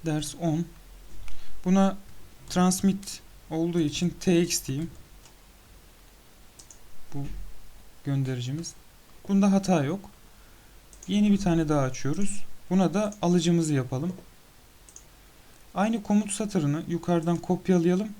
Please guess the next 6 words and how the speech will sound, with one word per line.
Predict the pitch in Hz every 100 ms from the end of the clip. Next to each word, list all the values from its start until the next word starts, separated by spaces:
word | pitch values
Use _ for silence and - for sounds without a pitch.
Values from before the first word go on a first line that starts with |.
| -
Fakat | - 190 190
birkaç | 180 180 190 -
değişiklik | 190 180 - -
yapacağız. | 202 190 180 196
Hemen | 185 180 180 - - - -
atlamayın. | 170 165 185 165 135 190